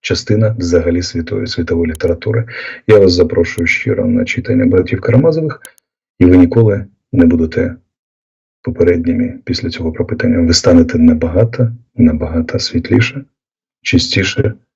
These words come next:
і сильніше самих себе. Я практично впевнений.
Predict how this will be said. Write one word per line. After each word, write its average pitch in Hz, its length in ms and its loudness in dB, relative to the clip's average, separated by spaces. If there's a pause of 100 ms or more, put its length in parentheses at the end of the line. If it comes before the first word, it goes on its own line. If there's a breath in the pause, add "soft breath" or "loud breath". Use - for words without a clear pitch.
(300)
і 90 260 4 (140)
сильніше 80 760 2 (520)
самих - 360 -4
себе. - 340 -2 (340)
Я 92 360 4 (360)
практично - 500 -4
впевнений. 117 480 -6